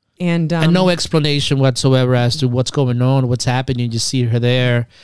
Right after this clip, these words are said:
Speaker 2: somebody that you admire, that you like, that you just look it up to.
Speaker 1: Mm-hmm. So, you know, we left. Of course, I cried, and then we got sort of settled in, and then we're at, in this strange house. We don't have a home to live in. We ended up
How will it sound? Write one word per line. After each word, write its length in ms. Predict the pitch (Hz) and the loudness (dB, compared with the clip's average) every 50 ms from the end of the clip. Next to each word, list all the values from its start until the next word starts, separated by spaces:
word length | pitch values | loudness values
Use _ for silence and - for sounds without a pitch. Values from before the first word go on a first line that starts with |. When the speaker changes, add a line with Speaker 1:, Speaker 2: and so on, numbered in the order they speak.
| - - 151 | -20 -18 -10
Speaker 2:
somebody 320 | 139 - 156 135 139 135 | -4 -2 -2 0 0 0
that 80 | 127 123 | 0 0
you 160 | 123 123 120 | 0 0 -2
admire, 580 | 120 110 113 117 120 120 123 123 123 123 123 120 | -2 -4 -6 -8 -6 -6 -4 -4 -4 -4 -4 -6
that 160 | 110 117 113 | -6 -6 -6
you 100 | 110 117 | -6 -6
like, 380 | 117 113 113 117 123 131 123 113 | -6 -4 -4 -4 -4 -4 -6 -6
that 100 | 120 117 | -10 -10
you 220 | 113 117 113 113 107 | -8 -8 -10 -10 -10
just 200 | 110 110 - - | -10 -10 -8 -8
look 140 | 123 113 - | -8 -8 -8
it 80 | 113 120 | -6 -6
up 200 | 120 117 - - | -6 -6 -6 -6
to. 320 | - 131 120 113 113 117 - _ - | -6 -4 -4 -4 -4 -6 -10 _ -12
Speaker 1:
Mm-hmm. 220 | 170 170 170 185 208 - _ | -10 -10 -10 -10 -12 -16 _
So, 320 | - - 220 202 202 202 196 - - - - _ _ | -8 -4 -2 -2 -2 -2 -4 -8 -14 -20 -20 _ _
you 60 | 415 | -4
know, 140 | 320 240 233 | -2 -2 0
we 100 | 226 220 | 0 -2
left. 400 | 208 202 175 170 185 - - - | -2 0 -2 -2 -2 -4 -6 -12
Of 120 | 143 - - | -20 -10 -6
course, 200 | - 170 175 - | -6 -4 -4 -6
I 80 | 165 | -8
cried, 480 | - - 147 139 143 147 151 156 160 156 | -8 -6 -6 -6 -4 -4 -4 -4 -4 -4
and 100 | 156 151 | -6 -6
then 120 | 147 147 | -6 -6
we 100 | 151 147 | -6 -6
got 300 | 147 156 147 139 - 175 | -6 -8 -8 -8 -10 -12
sort 200 | - - 175 160 | -10 -8 -8 -6
of 60 | 151 | -6
settled 340 | 147 - 180 165 156 156 151 | -6 -6 -6 -6 -4 -4 -4
in, 220 | 151 151 151 151 156 | -4 -4 -2 -4 -4
and 180 | 147 143 143 | -4 -4 -6
then 160 | 143 139 147 | -6 -6 -6
we're 200 | 151 147 143 143 - | -6 -8 -8 -10 -10
at, 220 | - - - - | -12 -16 -18 -12
in 160 | - 170 165 | -10 -8 -6
this 120 | 156 147 - | -6 -6 -6
strange 540 | - - - - 190 180 180 175 175 160 - | -8 -8 -6 -6 -4 -4 -4 -4 -4 -6 -8
house. 340 | - 160 147 147 151 - | -8 -8 -6 -6 -6 -8
We 60 | - 156 | -8 -8
don't 160 | 160 180 165 | -8 -8 -8
have 220 | 160 - 156 151 | -10 -10 -10 -10
a 40 | 147 | -10
home 300 | 135 127 170 160 160 160 151 | -10 -8 -6 -6 -6 -6 -8
to 100 | - 147 | -8 -8
live 200 | 139 143 139 127 | -8 -6 -6 -6
in. 200 | 139 139 147 147 | -6 -8 -6 -6
We 80 | 151 | -6
ended 160 | 151 156 156 156 | -6 -6 -6 -8
up 80 | 160 | -8